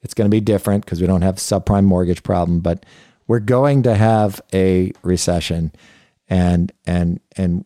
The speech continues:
we need to prepare for it. But inflation, these inflationary government policies, and yes, Congress, you know what I'm talking about.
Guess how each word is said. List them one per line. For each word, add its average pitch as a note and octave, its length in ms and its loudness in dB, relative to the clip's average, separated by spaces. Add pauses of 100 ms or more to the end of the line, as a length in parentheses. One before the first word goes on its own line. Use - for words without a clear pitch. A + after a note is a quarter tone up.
we F#2+ 140 0
need F#2 180 2
to F2 80 -2
prepare F2 400 -2
for D#2 260 -8
it. - 200 -12
But F2+ 300 -4
inflation, G2 840 0 (520)
these G#2 180 2
inflationary A2+ 720 2
government G#2 500 0
policies, F2+ 520 0
and F2 120 2
yes, G#2+ 220 2
Congress, G2+ 460 0
you G2+ 180 2
know G2 320 4
what F#2 180 0
I'm F2+ 120 0
talking E2 380 -2
about. D#2+ 400 -4